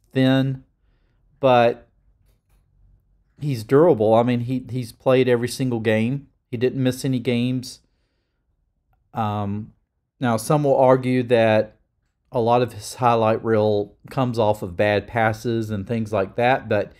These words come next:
um, from what I'm understanding, he was pretty much a shutdown cornerback. Um, so this article from Oliver Hodgkinson says, uh,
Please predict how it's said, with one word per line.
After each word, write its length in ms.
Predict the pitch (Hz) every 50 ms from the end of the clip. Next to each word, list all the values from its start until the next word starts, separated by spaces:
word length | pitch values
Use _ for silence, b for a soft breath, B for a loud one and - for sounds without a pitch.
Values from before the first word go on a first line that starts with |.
| b b b b b b b b
um, 480 | b - 117 113 107 101 98 101 104 - _ _ _ _
from 320 | - 147 135 127 127 123
what 140 | 127 123 123
I'm 180 | 123 120 120
understanding, 680 | 120 117 117 107 107 110 - - 135 147 156 135 117 110
he 120 | - 139
was 220 | 143 151 165 143 -
pretty 220 | - - 143 135
much 240 | 131 131 120 123 -
a 20 |
shutdown 720 | 110 - - 143 117 - 110 117 117 110 110 110 107 107 - _ _ _ _ _ _ _ _ _ _ _ _ _ _ _ - 113
cornerback. 720 | - 143 143 160 160 131 101 101 92 82 78 - - - _ _ _ _ _ _ _ _ _ _ _ _ _ _ _ _ _ _ _ _ _ _ _ _ -
Um, 460 | - 117 113 110 107 107 104 - - _ -
so 520 | - - 156 139 139 135 131 131 87 82 - - _ _ _ _ _ _ _ _ _ _ _ _ _ _ _
this 260 | - 139 180 190 196
article 460 | - 156 151 151 151 151 - 170 165 160
from 360 | - - 143 135 131 127 123
Oliver 680 | 135 131 127 135 139 127 135 127 123 120 117 - - _ _ _ _ _ _
Hodgkinson 840 | - - 147 151 151 - - 170 156 135 - - 185 190 190 196 190 _ _ _ _ _ _ _ _ _ _ _ _ _ _ _ _ _ _ _ _ _
says, 500 | - - 160 143 139 135 131 131 117 -
uh, 340 | - 131 123 120 113 -